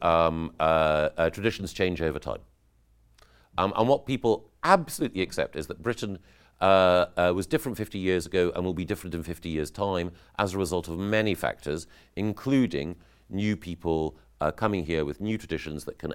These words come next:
add to, um, our country. However, wrenching change, which means that institutions that people have, um, reposed faith in and feel comfortable with, being altered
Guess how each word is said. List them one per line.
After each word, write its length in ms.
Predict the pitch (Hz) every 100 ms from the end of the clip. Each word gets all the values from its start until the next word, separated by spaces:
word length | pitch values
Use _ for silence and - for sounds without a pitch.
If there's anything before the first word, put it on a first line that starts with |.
| -
add 340 | 87 85 73 -
to, 420 | - 73 71 71 71 71
um, 240 | 69 69
our 140 | 71 71
country. 400 | 76 65 60 - _ _
However, 520 | - 110 127 107 - - _ _ _ -
wrenching 640 | 92 110 151 156 123 113
change, 460 | 104 69 58 90 98
which 160 | -
means 200 | 95 87
that 100 | - 101
institutions 720 | 110 - - 101 - 87 82
that 120 | -
people 300 | 92 87 78
have, 280 | 85 - -
um, 280 | 80 78 76 - _ -
reposed 400 | 92 117 110 -
faith 220 | 87 78
in 80 | 78
and 120 | 78
feel 180 | 90 82
comfortable 440 | 87 78 - 62
with, 240 | 62 - _ _ _ -
being 300 | 98 98 - _ _ -
altered 680 | 139 139 123 - 80 73